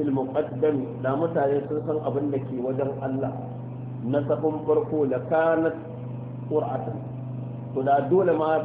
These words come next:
in an shigo masallaci ba za a yadda wani ya tsawa tsawon gaba, sai an yi ƙura'a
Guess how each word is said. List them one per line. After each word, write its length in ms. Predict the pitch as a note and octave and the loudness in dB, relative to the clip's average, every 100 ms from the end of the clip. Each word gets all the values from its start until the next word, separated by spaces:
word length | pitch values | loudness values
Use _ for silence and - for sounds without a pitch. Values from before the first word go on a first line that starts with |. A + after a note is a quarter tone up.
| B2+ | 2
in 80 | E3 | 2
an 180 | D#3+ D#3+ | 2 2
shigo 240 | D#3+ D3 | 2 4
masallaci 640 | D3+ D3 D#3 D#3 D3+ - D#3 C3 | 4 4 2 4 4 2 -2 0
ba 80 | B2+ | 4
za 220 | C#3+ - | 4 4
a 80 | C#3+ | 2
yadda 380 | B2 A2 - | 0 -2 2
wani 240 | C3+ C#3 C#3+ | 2 4 2
ya 40 | C3 | 0
tsawa 240 | C3+ B2 | 0 0
tsawon 300 | - B2+ C#3+ | 0 0 0
gaba, 260 | C#3 A#2+ A#2 G#2+ | 0 -2 -4 -2
sai 60 | C#3+ | -2
an 180 | D3+ D3 | 0 0
yi 60 | D3+ | 0
ƙura'a 300 | C3 A#2+ | -2 -2